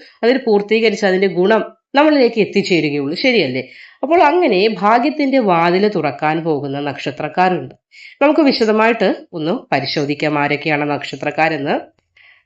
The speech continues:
നമുക്ക് ആദ്യം രാശിചക്രത്തിലേക്ക് ഒന്ന് കണ്ണോടിച്ച് നോക്കിയാൽ, നാളെ രാഹു നിൽക്കുന്നത് കുംഭം രാശിയിലും, കേതു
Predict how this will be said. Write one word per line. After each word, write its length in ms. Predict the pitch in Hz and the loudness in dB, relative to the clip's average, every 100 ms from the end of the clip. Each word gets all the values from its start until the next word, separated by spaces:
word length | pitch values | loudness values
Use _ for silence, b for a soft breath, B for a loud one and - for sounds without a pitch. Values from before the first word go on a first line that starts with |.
| - | 0
നമുക്ക് 200 | 349 349 | 2 4
ആദ്യം 280 | 311 294 277 | 2 2 2
രാശിചക്രത്തിലേക്ക് 1080 | 240 208 233 226 220 220 247 247 240 175 - _ _ _ _ _ - | 2 0 -4 -6 -6 -8 -4 -4 -2 -6 -10 _ _ _ _ _ -4
ഒന്ന് 180 | 262 214 | -2 0
കണ്ണോടിച്ച് 480 | 190 143 147 139 156 | 0 -2 -4 -4 -6
നോക്കിയാൽ, 460 | 143 135 135 165 | -6 -6 -4 -2
നാളെ 340 | 233 254 262 269 | 0 2 2 2
രാഹു 380 | 190 180 180 | 2 2 0
നിൽക്കുന്നത് 640 | 226 175 - 185 165 147 226 | 0 -2 -2 -2 0 -2 -2
കുംഭം 420 | 180 151 185 180 | -2 0 0 0
രാശിയിലും, 560 | 151 131 143 135 269 B B B B B 294 | -2 -4 -6 -2 -4 B B B B B 2
കേതു 640 | 302 311 320 339 349 | 2 2 2 0 -4